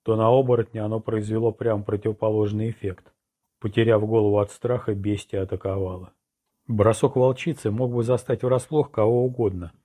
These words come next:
Движение вышло таким стремительным, что существо на мгновение просто исчезло, превратившись в сплошное смазанное пятно.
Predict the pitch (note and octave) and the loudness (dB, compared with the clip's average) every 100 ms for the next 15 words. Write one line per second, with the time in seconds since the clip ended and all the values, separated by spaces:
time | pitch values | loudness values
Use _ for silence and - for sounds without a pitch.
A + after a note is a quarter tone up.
0 | _ G#2+ G#2+ B2+ C#3+ A#2+ C3 B2 A#2+ B2+ | _ 0 2 2 2 2 -2 -4 -4 -2
1 | A#2 A#2+ - B2 C3+ D#3 D3 A2 G2+ - | -2 -4 -8 -6 -4 -6 -6 -6 -6 -8
2 | G#2 - G#2 B2 - D#3 C#3+ G#2+ G2+ A2+ | -12 -10 -6 -6 -2 -2 0 -2 -2 0
3 | B2 C#3 A#2+ G2 B2 C3+ C3 B2+ B2+ - | 0 0 0 -2 0 0 -2 -6 -6 -4
4 | A#2 F#2 F2 G2+ G2 G#2 - B2 - G2+ | -2 -2 -4 -2 -2 -2 -4 -8 -6 -8
5 | - G#2+ G2+ A2 G#2 - G2+ F#2+ F#2 F2+ | -6 -6 -4 -6 -6 -4 -4 -2 -2 -4
6 | F#2 F#2 - F2+ F2 | -6 -12 -10 -10 -10